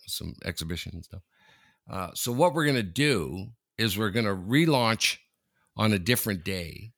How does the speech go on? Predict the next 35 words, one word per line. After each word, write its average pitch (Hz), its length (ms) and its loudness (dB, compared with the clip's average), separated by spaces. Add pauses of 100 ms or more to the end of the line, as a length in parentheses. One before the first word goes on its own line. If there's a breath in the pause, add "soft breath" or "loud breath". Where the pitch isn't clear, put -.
(600)
And 101 240 -2
the 101 100 -4
day, 156 400 0 (100)
the 120 160 -6
weekend 156 480 0
we've 120 220 2
picked 127 360 2 (100)
is 110 180 2
the 113 140 4
same 143 480 6
weekend 127 420 4
the 110 160 4
N 113 140 4
F 104 160 0
L 107 220 4
opens 87 360 0
up. 73 240 -8 (1700)
In, 143 200 8
in 147 200 6
around 101 300 4
there, 80 140 -6
Stevie. 82 420 -12 (200)
Okay? 110 340 -4
So - 180 -2
we're 127 180 2
gonna 233 160 4
go, 135 240 -2
we're 147 100 0
gonna 196 180 6
go 185 160 6
with 127 120 6
a 127 60 2
big 117 260 2
<laughs> - 0 -
launch 123 640 -2